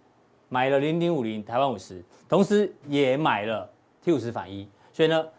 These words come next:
这个金额都很大。那我们帮他出抓哦，过去八个月的均价呢，我们算一百六十天的均价是九十三点九五。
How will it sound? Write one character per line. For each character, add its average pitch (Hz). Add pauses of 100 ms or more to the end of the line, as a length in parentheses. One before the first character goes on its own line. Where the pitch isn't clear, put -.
(120)
这 -
个 180
金 185
额 147
都 147
很 104
大。 98
那 202
我 185
们 143
帮 175
他 180
出 180
抓 170
哦， - (380)
过 214
去 175
八 180
个 160
月 160
的 131
均 156
价 151
呢， 120
我 110
们 107
算 151
一 175
百 120
六 143
十 131
天 127
的 123
均 120
价 113
是 120 (200)
九 117
十 113
三 170
点 131
九 110
五。 104